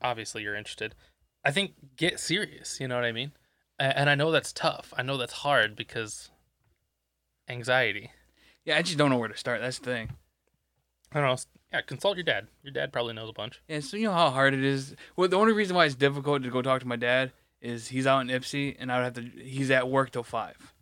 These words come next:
Speaker 1: So you'd have to go out late.
Speaker 2: Yeah, so I have to drive here and then waste gas, drive all the way over there.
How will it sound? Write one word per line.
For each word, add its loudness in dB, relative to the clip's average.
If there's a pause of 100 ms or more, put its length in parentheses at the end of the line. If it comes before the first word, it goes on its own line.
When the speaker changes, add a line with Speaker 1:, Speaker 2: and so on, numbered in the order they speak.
(340)
Speaker 1:
So -6
you'd 2
have 0
to -20
go -4
out -2
late. -6 (140)
Speaker 2:
Yeah, -2
so -2
I 6
have 2
to -2 (180)
drive 4
here 4
and 2
then 2
waste 0
gas, 0
drive -2
all 2
the 2
way 2
over -2
there. -8